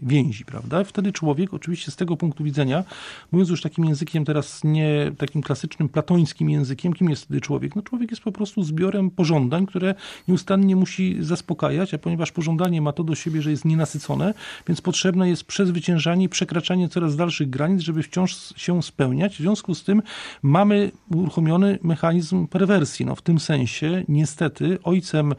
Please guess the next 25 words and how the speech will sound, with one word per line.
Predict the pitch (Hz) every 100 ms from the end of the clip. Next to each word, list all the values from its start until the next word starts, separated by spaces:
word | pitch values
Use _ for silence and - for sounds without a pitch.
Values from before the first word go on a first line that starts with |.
| - - - -
duchowym, | 135 151 - 208 139 131 127
y, | 127 139 139 131
tej, | - 147 139
tej, | 120 139 135 127
tej | 135 131
lewicowej | 135 139 - 170 139
współczesności | 120 147 139 139 - 123 - - 170 214 - - - 147
to | 185
jest, | 185 165 -
y, | - 180 185 175 180
Marquis | 170 156 - 175
de | 180
Sade, | - 240 -
prawda? | - 123 120 147 180
Ze, | -
ze, | 151 - 156
ze | 160
swoimi | 147 165 151
stu | - 147
dwudziestoma | 147 156 - 151 147
dniami, | 139 151 147 151
y, | - 160 160 165 - - -
y, |
Sodomy. | - 151 135
No, | 117